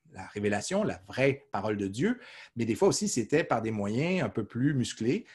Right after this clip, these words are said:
Parfois, il fallait mater les, les, euh, infidèles et ça va n-, mener notamment à la croisade contre les albigeois, euh, et ce qu'on appelait l'hérésie cathare. On va en reparler de ça, mais vous avez peut-être déjà enta-, en-, entendé,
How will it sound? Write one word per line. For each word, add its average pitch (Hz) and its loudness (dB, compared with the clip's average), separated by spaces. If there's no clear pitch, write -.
Parfois, 165 2
il 104 -2
fallait 123 -2
mater 127 2
les, 101 -2
les, 95 -6
euh, 92 -10
infidèles 151 0
et 151 6
ça 117 -2
va 113 0
n-, 107 -2
mener 110 0
notamment 127 0
à - 0
la 117 -2
croisade 117 -2
contre 127 -4
les 113 0
albigeois, 131 4
euh, 101 -2
et 107 0
ce 98 -4
qu'on 117 2
appelait 135 2
l'hérésie 127 2
cathare. 117 2
On 120 0
va 143 6
en 143 6
reparler 135 2
de 107 -2
ça, 104 -6
mais 98 -6
vous 101 -4
avez 120 0
peut-être 143 0
déjà 127 2
enta-, 117 -4
en-, 110 -4
entendé, 113 -2